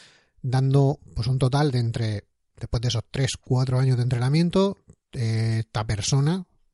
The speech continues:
mm, de unos setenta kilos, y si es más, pues lo pasas para arriba, si es menos, lo pasas para abajo, habría ganado entre catorce coma seis y veinticuatro kilos. Esto sería un total de, de, se quedaría entre ochenta y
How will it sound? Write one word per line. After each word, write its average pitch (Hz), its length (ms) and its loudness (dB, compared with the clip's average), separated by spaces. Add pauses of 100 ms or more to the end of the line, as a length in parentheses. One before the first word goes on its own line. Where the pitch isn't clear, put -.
(120)
mm, 117 200 -10 (280)
de 104 220 -4
unos 101 260 -4
setenta 107 420 -4
kilos, 151 340 0
y 104 120 -2
si - 100 -8
es 98 60 -6
más, 104 280 -4
pues 92 220 -12
lo 90 120 -6
pasas 104 220 -4
para 110 140 -4
arriba, 139 200 0
si 110 120 -2
es 101 40 -2
menos, 110 200 -2
lo 92 80 -4
pasas - 180 -4
para - 140 -10
abajo, - 200 -8 (880)
habría 147 300 4
ganado 165 380 4
entre 123 360 0
catorce 156 560 2
coma 131 260 0
seis 170 400 0
y 143 120 2
veinticuatro 123 800 0
kilos. 87 460 -8 (920)
Esto 143 340 -2 (120)
sería 120 460 -2
un 120 440 0
total 139 380 0 (680)
de, 117 600 -2
de, 120 120 0
se - 140 -4
quedaría 131 360 2
entre 120 380 2
ochenta 113 920 -2
y 110 500 -2